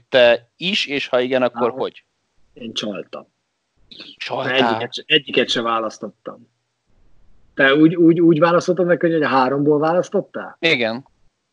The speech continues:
Speaker 1: Hát ez volt a kérés.
Speaker 2: Hát tudom, de én itt csaltam, mert én, én nem, hát a leg-, leglámább
Speaker 1: Te, te, te,
Speaker 2: választottam.
Speaker 1: te tulajdonos szeretnél lenni.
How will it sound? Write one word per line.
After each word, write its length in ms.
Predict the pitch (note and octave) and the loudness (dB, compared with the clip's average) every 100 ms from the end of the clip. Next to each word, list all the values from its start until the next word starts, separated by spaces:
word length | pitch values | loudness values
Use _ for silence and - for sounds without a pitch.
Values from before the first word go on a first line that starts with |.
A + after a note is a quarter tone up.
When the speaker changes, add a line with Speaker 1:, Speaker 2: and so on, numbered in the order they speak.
| _ - - - _ - - | _ -20 -20 -20 _ -20 -8
Speaker 1:
Hát 180 | F3+ F#3+ | -4 -2
ez 100 | C#3+ | -2
volt 180 | B2+ | -4
a 40 | C#3+ | -4
kérés. 600 | D3 A2+ F#2+ G#2 - - _ - | -4 -4 -4 -10 -16 -20 _ -8
Speaker 2:
Hát 240 | D#3+ - | -4 0
tudom, 400 | - B2 A2 G#2 | 2 2 0 -6
de 220 | A#2 C3+ C#3 | 0 2 2
én 180 | C#3 | 2
itt 140 | C#3+ - | -2 0
csaltam, 460 | F#3+ F3+ B2+ C#3 | 4 4 2 0
mert 160 | B2+ B2+ | 0 0
én, 280 | C3 B2+ - | 0 -2 -8
én 280 | - B2+ B2+ C#3+ | -10 -8 -8 -8
nem, 280 | C3 B2 | -8 -8
hát 200 | A2 A#2 | -8 -8
a 260 | C#3 B2 C3+ | -10 -6 0
leg-, 240 | C#3+ B2 C3 | 0 0 0
leglámább 1000 | D3+ C#3 B2 B2+ C3 B2 - A#2+ A#2 | 2 2 0 2 4 4 2 2 0
Speaker 1:
Te, 100 | - | 0
te, 80 | A3 | 0
te, 80 | B2 | 2
Speaker 2:
választottam. 600 | B3+ - G3+ A#3+ A3 C3+ | 2 4 6 6 4 2
Speaker 1:
te 100 | F#3 | -2
tulajdonos 600 | F#3 G#3+ E3+ D#3 D#3 D#3 | 4 6 8 8 4 4
szeretnél 380 | - D3 D3 D3+ | 4 4 4 4
lenni. 240 | D#3 F3+ | 4 2